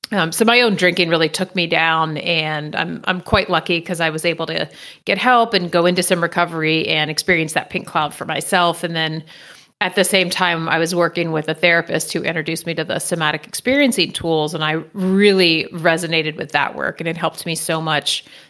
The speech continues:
in my early sobriety. It continues to help me a bunch now, but it was really, I think, quite pivotal for me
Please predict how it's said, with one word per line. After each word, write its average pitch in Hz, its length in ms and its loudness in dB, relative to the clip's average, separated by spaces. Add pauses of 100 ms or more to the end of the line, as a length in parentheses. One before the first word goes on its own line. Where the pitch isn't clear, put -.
in 170 120 0
my 165 140 4
early 165 260 4
sobriety. 165 440 2
It 165 60 -8
continues 226 380 2
to 170 80 -2
help 160 220 0
me 151 240 0
a - 80 0
bunch 165 400 0
now, 160 240 4
but 160 140 0
it 160 100 2
was 175 240 -2
really, 180 380 2
I 160 60 0
think, 165 280 -8
quite - 260 0
pivotal 208 420 2
for 247 180 0
me 247 360 2